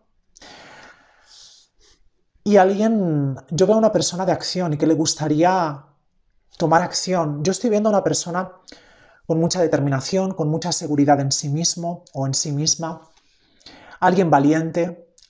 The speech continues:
alguien con coraje, pero por alguna razón se siente impotente ante esta situación. Y tal vez no sea por él o por ella, sino por alguna circunstancia, o sea por ti o por ciertas circunstancias que rodean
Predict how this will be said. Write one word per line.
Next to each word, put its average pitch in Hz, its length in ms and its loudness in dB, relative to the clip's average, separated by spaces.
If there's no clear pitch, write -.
alguien 170 440 0
con 147 380 -2
coraje, 165 600 2
pero 170 320 2
por 165 120 6
alguna 160 380 4
razón 196 640 -2
se 180 180 -4
siente 180 300 -2
impotente 165 540 0
ante 151 220 2
esta 147 220 -4
situación. 139 800 -4
Y 180 60 -2
tal 190 160 4
vez 220 160 -2
no 208 140 2
sea 202 420 -2
por 156 180 4
él 180 100 2
o 165 100 -2
por 143 160 2
ella, 151 280 2
sino 151 280 -6
por 147 100 0
alguna 147 300 2
circunstancia, 151 840 -4
o 127 120 -2
sea 147 260 -4
por 131 180 -6
ti 208 380 -4
o 156 140 -6
por 151 160 -2
ciertas 156 420 -2
circunstancias 151 920 -4
que - 100 -10
rodean 147 440 0